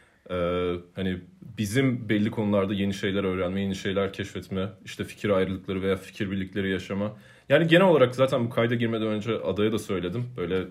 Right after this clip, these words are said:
ne konuşalım, neler diyelim diye böyle kendi açımızdan bir gözden geçiriyorduk kayda başlamadan önce. Ona dediğimin aynısını da söyleyeyim ki kendi az önce birazcık ta-, e, tekrar etmiş oldu.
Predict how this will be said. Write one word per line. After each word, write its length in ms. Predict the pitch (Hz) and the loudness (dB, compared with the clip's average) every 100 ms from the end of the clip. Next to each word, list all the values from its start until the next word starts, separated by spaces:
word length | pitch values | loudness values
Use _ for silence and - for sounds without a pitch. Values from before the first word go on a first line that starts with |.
| - | -6
ne 200 | 104 98 | -6 -4
konuşalım, 500 | 101 95 95 95 98 - | -4 -4 -4 -4 -6 -4
neler 300 | 98 95 95 | 0 2 2
diyelim 280 | 98 95 95 | 0 -2 -2
diye 160 | 95 | -2
böyle 220 | 95 92 92 | -2 -4 -4
kendi 260 | 98 92 | -4 -2
açımızdan 480 | 92 - 90 95 98 | -4 -4 -4 -2 -2
bir 40 | |
gözden 380 | 95 95 92 101 | -2 -2 -2 -2
geçiriyorduk 420 | 87 - 90 87 | -4 -6 -8 -6
kayda 260 | - 90 87 | -6 -4 -4
başlamadan 420 | 90 - 98 92 | -6 -4 -6 -4
önce. 280 | 90 92 143 165 - - - _ | -6 -4 -4 -6 -10 -20 -20 _
Ona 200 | 113 139 | -2 2
dediğimin 280 | 139 139 135 | 4 2 2
aynısını 440 | 123 127 120 131 | 2 2 0 -2
da 60 | 120 | -2
söyleyeyim 400 | - 104 110 135 | 0 -2 0 -4
ki 120 | 123 | -6
kendi 300 | - 107 110 | -2 -2 2
az 140 | 101 95 | 0 0
önce 220 | 98 95 | -2 0
birazcık 320 | 101 101 101 | 0 0 -2
ta-, 300 | 110 - - | -6 -4 -2
e, 100 | 92 92 90 - _ | -2 -2 -6 -12 _
tekrar 340 | - 95 104 98 | -6 0 2 2
etmiş 320 | 95 - 113 | -2 -4 0
oldu. 340 | 107 117 165 | 0 0 -2